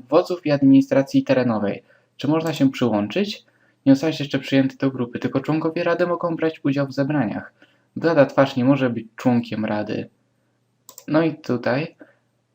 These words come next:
Tak, ale najpierw blada twarz musi zapalić z radą fajkę pokoju. Zgoda. Będzie problem w paleniu fajki, której nie mamy.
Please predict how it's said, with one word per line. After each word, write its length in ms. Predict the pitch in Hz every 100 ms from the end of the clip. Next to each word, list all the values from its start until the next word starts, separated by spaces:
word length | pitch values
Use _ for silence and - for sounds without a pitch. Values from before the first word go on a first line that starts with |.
| _ _ -
Tak, 300 | 147 - 113
ale 180 | 113
najpierw 440 | 131 160 151 127 120
blada 240 | 139 135
twarz 240 | 127 131 135
musi 200 | 123 110
zapalić 480 | 120 123 117 113
z 60 | -
radą 360 | 123 123 120 113
fajkę 560 | - 110 110 110 107
pokoju. 540 | 110 107 101 98 92 101 _ _ _ _
Zgoda. 600 | 143 170 180 107 101 101 - _ _ _ _ -
Będzie 180 | 135 160
problem 360 | 160 139 123 135
w 100 | - -
paleniu 320 | 110 110 143
fajki, 680 | 240 240 - 110 104 113 -
której 320 | - 123 147
nie 100 | 190
mamy. 320 | 127 101 -